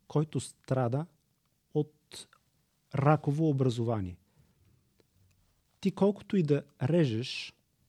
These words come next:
раковото образование, ако не отстраниш причините, поради които организма боледува, то ще продължава да избива на други и други места, понякога и с толкова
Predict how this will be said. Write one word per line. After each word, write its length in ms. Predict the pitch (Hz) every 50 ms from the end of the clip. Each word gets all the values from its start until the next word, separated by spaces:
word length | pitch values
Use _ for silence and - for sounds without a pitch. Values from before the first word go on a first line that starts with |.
| _ _ _ -
раковото 520 | 135 135 143 135 - 127 120 107 - - 113
образование, 680 | 110 113 110 107 101 104 98 98 98 95 98 117 156 147 _ _ _ _ _ _ _ _ _ -
ако 220 | - 131 - - 135
не 160 | 127 131 123 - _ _ _ _ _ _ _ _ _ _ _ _ _ _ _ -
отстраниш 560 | 135 127 - - - 139 131 156 185 190 -
причините, 600 | - - 147 131 - - 202 220 233 196 - 151
поради 300 | - - 131 123 113 117
които 480 | - - 143 135 135 - 131 123 123 - -
организма 540 | 147 117 110 107 117 120 131 139 147 151 127
боледува, 580 | 113 110 113 104 101 98 98 104 90 101 151 185 - _ _ _ _ _ _ _ _ _ _ _ _
то 120 | - 180 160
ще 200 | - - - 143
продължава 720 | - - 123 117 123 117 113 120 143 151 156 175 185 175 - _ -
да 80 | 139
избива 420 | 131 123 120 123 135 147 143 151 143
на 100 | 131 117
други 400 | 113 113 135 156 175 165 160 156
и 40 | 135
други 260 | 131 143 139 143 151
места, 300 | 143 143 135 - 139 131
понякога 560 | - - 117 117 135 139 135 - 135 139 139 135 - - - - - - - -
и 100 | - 117
с 300 | - - 123 113 - -
толкова 340 | - 117 117 120 - 170 180